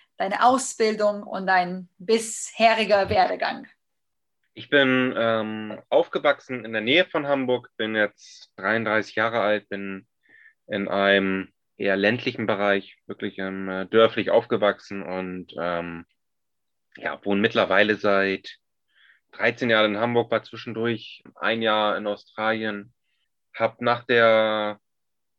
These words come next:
Speaker 2: nach meinem Abitur eine Kochausbildung gemacht, hab parallel zum Abitur, seit ich fünfzehn bin, in Küchen gearbeitet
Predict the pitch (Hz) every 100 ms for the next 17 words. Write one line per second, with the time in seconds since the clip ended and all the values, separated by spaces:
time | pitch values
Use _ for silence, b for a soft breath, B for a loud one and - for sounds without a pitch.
0 | _ _ _ 127 135 143 135 123 151 147
1 | 135 120 - - - - - - _ 120
2 | 127 175 190 190 190 185 180 180 - _
3 | _ b b b b _ _ - 120 -
4 | 143 143 139 139 127 135 120 123 123 123
5 | 123 120 113 - 117 117 117 127 123 120
6 | 110 113 110 - 143 139 127 123 120 120
7 | 123 117 -